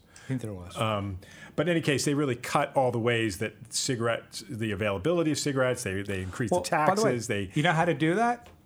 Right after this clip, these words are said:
Speaker 1: It's gotta be legal first.
Speaker 2: Right, but it, what I'm wondering is if you, you know,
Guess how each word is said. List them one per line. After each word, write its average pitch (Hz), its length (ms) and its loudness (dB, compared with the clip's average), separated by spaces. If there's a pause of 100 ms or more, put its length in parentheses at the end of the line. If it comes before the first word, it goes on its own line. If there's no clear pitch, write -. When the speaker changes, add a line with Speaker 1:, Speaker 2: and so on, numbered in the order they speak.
(140)
Speaker 1:
It's - 120 -10
gotta 165 220 4
be 175 120 2
legal 220 340 2
first. - 420 -12 (480)
Speaker 2:
Right, 156 320 2
but 175 100 0
it, - 160 -4
what 190 140 2
I'm 208 80 2
wondering 254 280 0
is 143 180 -2
if 160 160 -2
you, 147 340 2
you 151 100 -2
know, 135 120 0